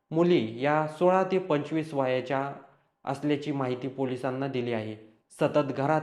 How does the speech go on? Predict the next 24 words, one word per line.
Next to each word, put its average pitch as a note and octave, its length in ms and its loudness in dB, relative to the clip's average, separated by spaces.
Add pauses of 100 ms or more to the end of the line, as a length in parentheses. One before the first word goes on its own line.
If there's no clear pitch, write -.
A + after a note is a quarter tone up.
(140)
झालेले D3+ 760 -2
भांडण, B2+ 600 -2
घरातील C3 460 -4
रूढी C#3 380 -2
परंपरा, C3+ 560 -2
नोकरी C#3 440 -2
करण्याची C#3+ 540 -4
इच्छा, C3+ 380 -6 (520)
स्वतःची G3 440 2
ओळख E3+ 480 4
निर्माण D3+ 340 -2
करण्याची D3 440 -2
इच्छा C#3+ 400 -4
असलेल्या C3+ 460 -2
मुलींनी C3+ 760 -2 (300)
घर G#3 200 6
सोडण्याचा F3 520 2
निर्णय C3 420 0
घेतला, A#2 380 -4 (260)
अशी A#2+ 240 -8
माहिती C3+ 400 -2
पोलिसांना C3 600 -4
दिली. A#2+ 360 -2
तर, B2 140 -4